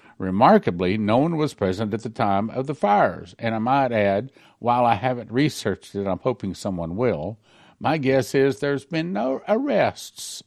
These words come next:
either. Why? Because it's done with high technology with scalar wave. The Eco Health Alliance whistleblower, bioterrorism expert, military veteran, and scientist Doctor Andrew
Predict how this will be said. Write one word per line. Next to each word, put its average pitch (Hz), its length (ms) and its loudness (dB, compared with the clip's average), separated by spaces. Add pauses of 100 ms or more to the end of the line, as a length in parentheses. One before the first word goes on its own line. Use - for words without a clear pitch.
either. 143 360 -2 (800)
Why? 110 560 0 (100)
Because 107 360 -2
it's 101 160 -6
done 113 240 0
with 107 120 -2
high 113 180 4
technology 107 520 -4
with 82 100 -8
scalar 95 380 -2
wave. 101 320 0 (720)
The 202 160 4
Eco 190 340 6
Health 147 260 2
Alliance 135 420 2
whistleblower, 104 760 0 (340)
bioterrorism 139 920 2
expert, 127 480 -4
military 139 640 0
veteran, 113 420 2
and 104 260 -8
scientist 151 680 -2 (340)
Doctor 131 340 2
Andrew 165 360 0